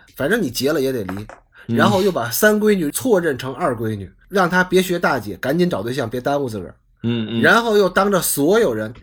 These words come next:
Speaker 1: 老大老三的面说老二最漂亮。我觉得这场戏啊，我先说一下我的，我自己的感觉。这场戏我觉得就是李坏水儿
Speaker 2: 嗯。
Speaker 1: 和王慧玲老师写给这个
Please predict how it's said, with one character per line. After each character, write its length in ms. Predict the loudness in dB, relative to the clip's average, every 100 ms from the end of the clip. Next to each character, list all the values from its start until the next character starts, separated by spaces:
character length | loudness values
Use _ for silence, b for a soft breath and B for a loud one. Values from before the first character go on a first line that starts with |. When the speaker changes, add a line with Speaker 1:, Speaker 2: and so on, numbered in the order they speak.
| _
Speaker 1:
老 140 | -8
大 220 | 0 2 2
老 140 | -2
三 200 | 0 2
的 80 | 2
面 220 | 0 -2
说 200 | 0 0
老 100 | 0
二 200 | -2 -4
最 140 | -4
漂 200 | -4 -4
亮。 120 | -4 -10 -20 -20 -12
我 160 | -4 0
觉 120 | 2
得 80 | 2
这 140 | 2
场 180 | 0 -4
戏 140 | -6
啊， 60 | -4 -4
我 100 | -2
先 160 | -2
说 100 | 2
一 40 | 2
下 100 | 2
我 180 | 0 -6
的， 80 | -6
我 120 | -8
自 220 | -10 -8
己 120 | -4 -4
的 60 |
感 200 | -4 -8
觉。 100 | -10 -12 B B
这 140 | 2
场 100 | 2
戏 120 | 2
我 120 | -2
觉 120 | 0 -2
得 100 | 0
就 80 |
是 100 | -2 -4
李 160 | -2 2
坏 240 | 2 0
水 100 | -2
儿 220 | -8 -10 _
Speaker 2:
嗯。 200 | -6 -6
Speaker 1:
和 300 | -2 0 2
王 160 | 0 0
慧 140 | 0
玲 220 | -2 -2 -6 -10
老 100 | -12
师 240 | -8 -8
写 300 | -6 -2 -2
给 180 | -2 -6
这 140 | -6
个 520 | -8 -6 -6 -8 -12